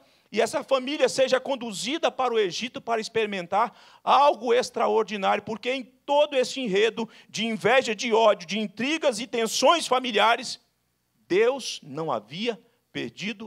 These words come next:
o controle da situação. Efetivamente, Deus é soberano de modo absoluto. Absoluto. Louvado seja o Senhor. E então, queridos irmãos,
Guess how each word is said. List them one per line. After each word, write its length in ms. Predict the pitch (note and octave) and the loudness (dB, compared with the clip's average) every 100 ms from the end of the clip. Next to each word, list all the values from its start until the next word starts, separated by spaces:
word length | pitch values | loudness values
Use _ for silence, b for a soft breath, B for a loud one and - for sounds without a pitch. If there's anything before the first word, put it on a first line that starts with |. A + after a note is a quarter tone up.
| - | -16
o 80 | |
controle 600 | E3 C#3 A2+ - F3 G3+ | -12 -10 -12 -6 -4 -4
da 140 | C#3+ D3 | -6 -8
situação. 640 | - - C#3 - - G2+ b b b | -8 -8 -8 -6 -8 -10 b b b
Efetivamente, 1080 | F#3 A#3 - F#3+ A3+ F3 E3+ D3+ F#3 F#3+ F3 | 2 2 -2 -6 -4 -2 -2 -4 -6 -8 -12
Deus 580 | - F3 F#3+ G3+ - b b - | -4 -2 -2 -4 -10 b b -2
é 100 | D#3+ | -2
soberano 640 | - F3 E3+ C#3+ F3 F#3 | 0 -2 0 -2 -2 -4
de 140 | D3+ | -8
modo 360 | C#3+ D#3+ D#3+ E3+ | -2 0 0 -2
absoluto. 1300 | F#3 A3 A#3+ F#3+ - G3+ - - F3+ D3+ D#3 - - _ _ _ _ _ _ | -2 -2 -2 -6 -12 -12 -10 -6 -6 -6 -14 -16 -20 _ _ _ _ _ _
Absoluto. 720 | F#3+ G#3+ F3+ - G3+ A#2 A#2 | -2 -2 -2 -8 -8 -8 -10
Louvado 400 | D#3+ E3 D3+ D3+ - | -8 -6 -4 -4 -6
seja 240 | C#3+ B2+ | -12 -10
o 20 | |
Senhor. 340 | B2+ D3 A2 - _ _ _ _ _ _ _ _ b b G3 | -12 -12 -10 -12 _ _ _ _ _ _ _ _ b b -6
E 80 | |
então, 260 | G3 F#3+ G3+ | -4 0 -2
queridos 340 | G3 F#3+ F3+ | -2 -8 -6
irmãos, 480 | E3+ F#3+ F3+ E3 - | -6 -4 -6 -6 -14